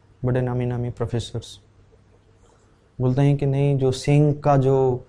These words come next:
शेर का जो, अ, चाल चलन है, उसके लिए उसको शार्दूल विक्रीडित कहा जाता है।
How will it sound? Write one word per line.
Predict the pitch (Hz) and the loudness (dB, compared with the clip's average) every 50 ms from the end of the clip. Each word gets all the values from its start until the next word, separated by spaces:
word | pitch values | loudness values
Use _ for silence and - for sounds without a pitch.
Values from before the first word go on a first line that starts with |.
| _ _ - | _ _ -8
शेर | - - - 143 151 156 156 | -2 2 6 8 8 8 8
का | 147 151 147 143 | 6 4 4 4
जो, | 139 139 139 139 135 131 127 131 - - - _ _ - - | 4 6 6 6 6 4 2 -2 -6 -14 -20 _ _ -4 -2
अ, | 120 123 123 110 - - - | 0 0 0 0 -2 2 4
चाल | 151 143 147 147 139 131 | 6 8 10 10 8 6
चलन | - - 143 131 135 143 139 | 6 6 4 6 6 4 4
है, | 120 101 127 135 135 131 123 123 - - - _ _ - | 4 2 2 2 2 2 0 -2 -6 -16 -20 _ _ 0
उसके | - 131 - - - 147 139 | 2 2 2 4 6 6 6
लिए | 135 135 139 135 | 6 6 6 4
उसको | 131 123 123 - - 135 | 4 2 0 -4 -4 -4
शार्दूल | 131 - 135 131 123 117 131 127 120 | 0 2 4 4 4 4 2 2 2
विक्रीडित | 117 110 - - 120 117 117 123 117 - | 0 -2 -2 -2 -2 0 0 0 -2 -2
कहा | - - 113 110 110 | -4 -4 -4 -2 -2
जाता | 107 107 107 - 98 | -2 -4 -6 -8 -10
है। | 92 95 107 113 | -10 -10 -10 -4